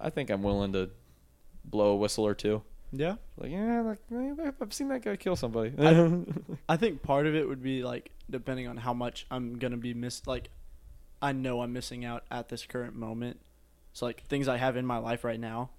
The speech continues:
Speaker 2: that I won't have for twenty-eight years, like, how much I care about that stuff. Plus
Speaker 1: I don't think there's anything that I would, I don't think there's, like, a point in my life where I'd be like, "I'm okay with going to prison for twenty-eight years."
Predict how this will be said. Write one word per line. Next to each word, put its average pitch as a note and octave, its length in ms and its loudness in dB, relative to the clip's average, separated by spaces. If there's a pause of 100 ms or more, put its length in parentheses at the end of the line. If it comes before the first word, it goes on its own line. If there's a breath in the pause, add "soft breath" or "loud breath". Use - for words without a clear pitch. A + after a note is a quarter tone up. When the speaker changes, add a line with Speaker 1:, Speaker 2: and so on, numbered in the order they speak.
Speaker 2:
that B2 100 -2
I A#2+ 80 0
won't A#2 240 -4
have B2 140 -6
for - 80 -12
twenty-eight B2 420 -6
years, C3 380 -4
like, B2 240 -8
how A#2 160 -6
much A2+ 180 -8
I A2+ 60 -8
care A#2+ 180 -10
about A#3+ 220 -12
that A#2+ 200 -8
stuff. E3 300 -2 (460 soft breath)
Plus D3+ 420 2 (160)
Speaker 1:
I B2+ 80 10
don't C#3 80 10
think A#2 120 6
there's G2+ 120 2
anything G2+ 300 2
that F#2+ 80 2
I F#2 80 2
would, G2 240 2
I A#2 80 6
don't C3+ 100 8
think B2+ 140 0
there's, A2 160 0
like, G2+ 80 -2
a G2+ 60 -2
point G2+ 180 0
in G2+ 40 -4
my F#2+ 100 -2
life F#2+ 240 0
where G2+ 60 2
I'd G2 60 -2
be F#2+ 80 0
like, F#2 140 -2
"I'm A3 140 4
okay A#2 180 2
with F#2 140 -2
going F#2+ 200 -2
to F#2+ 60 -8
prison G2 260 -4
for G2 80 -8
twenty-eight F#2 380 -4
years." G2+ 260 0